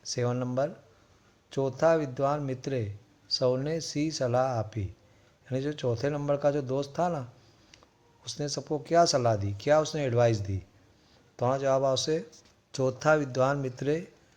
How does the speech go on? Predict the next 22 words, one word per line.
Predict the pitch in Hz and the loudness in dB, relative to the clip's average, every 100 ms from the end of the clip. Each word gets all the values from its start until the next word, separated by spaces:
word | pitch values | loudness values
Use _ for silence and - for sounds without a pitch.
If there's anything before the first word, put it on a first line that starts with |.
| _ - | _ -10
સૌને | - 120 123 143 | 0 2 2 2
આ | 131 135 | 2 2
સલાહ | 131 127 131 123 | 2 4 6 4
આપી | 117 131 | 2 -4
કે | 131 147 165 196 _ _ _ _ _ - | -4 -4 -4 -8 _ _ _ _ _ -4
આ | 127 139 | -2 0
સિંહને, | - 131 135 143 135 117 - | 0 -2 -2 -2 -2 -4 -6
સિંહ | - 143 147 | -6 -4 -2
જીવતો | 120 120 120 - 143 | 0 -2 -2 -2 -4
થશે | - 117 - 135 104 - - _ _ - | -2 -4 -2 -2 -2 -8 -20 _ _ -10
તો | 123 | -10
કોઈને | 120 123 131 135 147 | -2 0 0 -2 -4
છોડશે | - 113 104 135 127 | -2 -2 0 -2 0
નહીં। | 147 139 95 - _ _ _ _ _ - | 0 0 -2 -8 _ _ _ _ _ -2
તેણે | 123 123 143 | 2 2 0
સૌને | 143 127 123 131 135 107 - - | 0 2 2 0 -2 -4 -8 -8
ચેતવ્યા | 120 117 127 139 127 98 - - _ _ _ | -4 -2 0 2 2 0 -8 -20 _ _ _
કે | 135 135 98 - - _ _ - | 0 2 0 -6 -18 _ _ -2
આ | 123 135 | 2 2
સિંહને | 135 131 135 135 107 101 - | 2 -2 -2 -2 -4 -6 -4
જીવતો | 110 120 131 139 | -2 -2 -2 -2
કરીને | 127 131 135 117 101 | 0 -2 -2 -4 -6